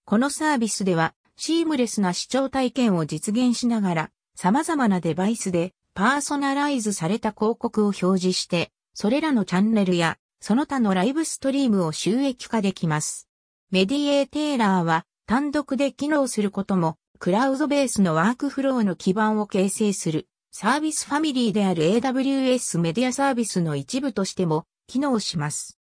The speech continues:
エーダブリューエスエレメンタルメディエーテーラーを利用できる、エーダブリューエスリージョンの全リストについては、エーダブリューエスリージョンの表をご覧ください。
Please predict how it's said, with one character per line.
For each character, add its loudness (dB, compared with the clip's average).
エ 2
ー 0
ダ 0
ブ -2
リ 0
ュ 0
ー 0
エ -2
ス -4
エ 0
レ -2
メ 0
ン -2
タ 0
ル 0
メ 0
デ 0
ィ 2
エ 2
ー -6
テ -4
ー -2
ラ 2
ー 2
を 2
利 0
用 2
で -2
き -4
る、 -2
エ 4
ー -2
ダ 0
ブ -2
リ 2
ュ 0
ー 0
エ -4
ス -4
リ 0
ー -4
ジ -2
ョ 2
ン 2
の 0
全 0
リ -4
ス -6
ト 0
に 0
つ -2
い 0
て -2
は、 0
エ 2
ー 0
ダ 0
ブ -2
リ 0
ュ 0
ー 0
エ 0
ス -4
リ 0
ー -4
ジ 0
ョ 4
ン 4
の 0
表 -4
を 0
ご -2
覧 2
く -6
だ 0
さ 0
い。 -2